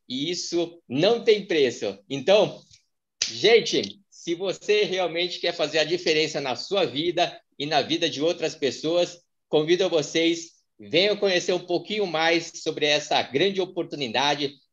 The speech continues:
participa do sistema de treinamento de sucesso aí da sua região e, ó, não,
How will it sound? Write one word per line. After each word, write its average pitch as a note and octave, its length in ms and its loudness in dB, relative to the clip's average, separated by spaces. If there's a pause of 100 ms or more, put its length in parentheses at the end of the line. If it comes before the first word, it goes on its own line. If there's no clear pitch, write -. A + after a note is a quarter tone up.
(100)
participa F#3+ 500 -2
do D#3+ 100 -8
sistema F3 540 -2
de D#3 100 -10
treinamento D#3 340 0
de - 100 -10
sucesso D3+ 400 0
aí D3 100 0
da D3 100 -2
sua C#3+ 180 -2
região C#3+ 580 2 (280)
e, A#3+ 420 -4 (720)
ó, A#2+ 460 0 (140)
não, G#3+ 500 -2